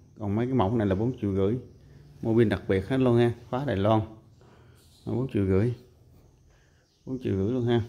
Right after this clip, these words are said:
bốn triệu rưỡi. Cái này mẫu hàng này là bảy triệu. Đó, cái hàng này bảy triệu. Thì, à, đây là đàn kìm.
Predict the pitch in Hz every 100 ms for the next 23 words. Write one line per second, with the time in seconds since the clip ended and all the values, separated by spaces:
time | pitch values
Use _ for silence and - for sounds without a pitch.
0 | - - 123 113 95 101 120 123 _ 127
1 | 117 101 95 113 123 95 98 92 95 110
2 | 104 92 90 - - _ _ _ _ _
3 | _ _ _ _ _ _ _ _ - -
4 | 110 117 113 - _ _ _ - 139 120
5 | 104 98 110 101 95 - - - _ _
6 | - - _ _ _ _ _ _ _ _
7 | _ 104 107 104 104 104 - - _ _
8 | - _ _ _ _ _ _ _ _ _
9 | _ _ _ _ _ _ _ _ _ _
10 | _ - - 120 120 113 104 104 101 98
11 | 92 - _ _ _ _ _ - 117 101
12 | 98 - _ _ _ _ 127 117